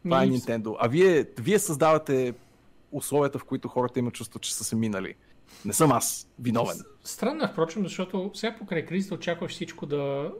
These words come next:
Speaker 2: варира нагоре-надолу, цените да,
Speaker 1: Да, да,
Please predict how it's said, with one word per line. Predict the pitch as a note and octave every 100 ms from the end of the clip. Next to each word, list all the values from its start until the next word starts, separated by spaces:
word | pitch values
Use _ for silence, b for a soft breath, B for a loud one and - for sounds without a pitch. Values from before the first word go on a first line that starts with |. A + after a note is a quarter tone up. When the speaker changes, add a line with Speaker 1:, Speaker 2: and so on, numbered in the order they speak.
| - _ - _ _ - - _ _
Speaker 2:
варира | E3 C3 D#3 D#3 D3
нагоре-надолу, | C#3 C3+ D3 C#3 C3 C3 C3
цените | C3+ C#3 B2+ B2+
да, | C3 C3 B2+
Speaker 1:
Да, | B2 G#3 G#3 -
да, | A2